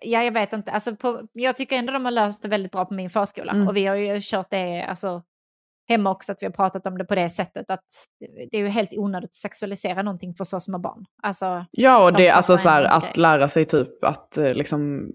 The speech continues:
Speaker 2: vara privat på något sätt är ju superviktigt och liksom, så här, få ha sitt
Speaker 1: Ja.
Speaker 2: eget space och integritet och såna saker, liksom.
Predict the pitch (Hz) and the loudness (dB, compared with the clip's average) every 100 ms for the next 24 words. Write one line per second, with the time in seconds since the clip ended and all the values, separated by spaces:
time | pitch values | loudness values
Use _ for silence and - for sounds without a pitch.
0 | 180 160 143 - 147 135 - - 233 262 | -4 0 0 0 2 4 2 2 4 4
1 | 165 - 135 135 147 - 127 120 131 135 | 2 0 -2 2 0 0 -2 -2 -2 -2
2 | - - 247 262 175 156 - 135 143 143 | -4 0 2 2 0 -2 -2 -6 -4 -6
3 | 139 147 143 135 - 147 147 139 131 - | -2 0 2 2 2 0 2 2 0 -2
4 | - 131 - 135 139 135 139 - 131 135 | 0 0 0 -2 0 -2 -2 -2 -2 -2
5 | 175 175 143 139 147 - 151 - | -2 -2 -2 -6 -6 -8 -10 -10